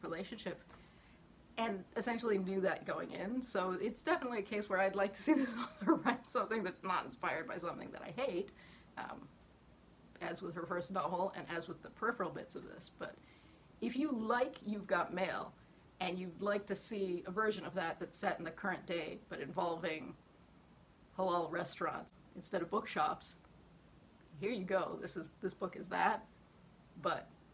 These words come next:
I hate the dynamic, and I didn't <laughs> like it any more here than I did in that movie. So,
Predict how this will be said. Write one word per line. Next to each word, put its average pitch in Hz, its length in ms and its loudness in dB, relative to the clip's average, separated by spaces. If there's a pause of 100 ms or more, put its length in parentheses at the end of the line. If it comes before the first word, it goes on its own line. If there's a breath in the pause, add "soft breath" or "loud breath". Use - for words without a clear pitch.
(600)
I 175 120 0
hate 180 200 0
the 202 80 -2
dynamic, 190 540 2 (100)
and 175 100 -2
I 165 80 -2
didn't - 300 -4
<laughs> - 0 -
like - 220 4
it 233 100 4
any 214 180 2
more 180 260 2
here 180 280 0
than 175 140 -2
I 165 120 -4
did - 200 -8
in - 80 -10
that - 140 -12
movie. - 320 -10 (180)
So, - 380 -6